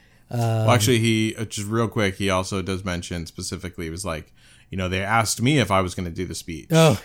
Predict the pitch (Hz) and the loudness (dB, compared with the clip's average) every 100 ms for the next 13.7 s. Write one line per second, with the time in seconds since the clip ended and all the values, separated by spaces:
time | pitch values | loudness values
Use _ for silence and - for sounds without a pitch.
0 | - 143 87 85 170 - 240 98 92 101 | -2 -2 -2 0 -2 2 0 2 0 0
1 | 95 95 107 110 101 98 104 107 - 117 | 0 0 -2 -4 -4 -2 0 0 0 0
2 | 101 107 101 104 92 123 156 87 85 80 | 0 -2 0 0 0 -2 -4 -6 -6 -10
3 | 76 85 123 101 - _ 165 160 170 147 | -10 -6 -2 -2 -6 _ 2 4 6 4
4 | 90 87 87 87 85 85 170 - - 165 | 4 0 -2 -2 0 4 4 4 0 -2
5 | 156 156 139 143 175 143 - 147 - - | 0 2 2 2 2 2 -2 -6 -6 0
6 | 160 165 151 139 190 127 101 92 117 95 | 4 4 2 2 4 2 0 -4 -4 -6
7 | 98 - 117 104 123 131 117 107 104 104 | -6 -6 -2 -2 -4 -4 -6 -4 -6 -4
8 | 107 104 123 120 117 113 101 - - 135 | 0 0 0 0 -2 -2 -4 -8 -10 -6
9 | 107 - - - - _ 131 123 156 156 | -6 -8 -20 -20 -20 _ -4 2 2 4
10 | 123 113 98 - 104 - - 113 101 104 | 2 2 0 -4 -6 -8 -4 -2 2 2
11 | 98 107 107 123 - 120 110 - 123 110 | 2 0 0 0 0 0 -2 2 0 2
12 | 135 101 90 113 117 85 82 - 120 98 | 0 -2 -2 -4 -4 -6 -12 -4 -2 -2
13 | - - 90 82 73 71 | -8 -10 -8 -6 -10 -12